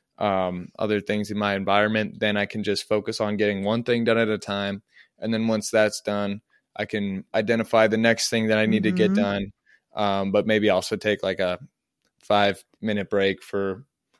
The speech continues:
Speaker 1: I don't know, going on my
Speaker 2: <laughs>
Speaker 1: phone or something, texting people
Speaker 2: Mm-hmm.
Speaker 1: back. But,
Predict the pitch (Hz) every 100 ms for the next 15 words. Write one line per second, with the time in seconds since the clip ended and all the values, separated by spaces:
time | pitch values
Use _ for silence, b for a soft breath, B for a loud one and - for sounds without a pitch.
0 | _ _ 98 95 95 92 - - _ _
1 | _ _ _ _ - 110 98 95 92 -
2 | 95 92 90 - 95 - - 107 101 90
3 | 95 95 101 95 - - _ 117 113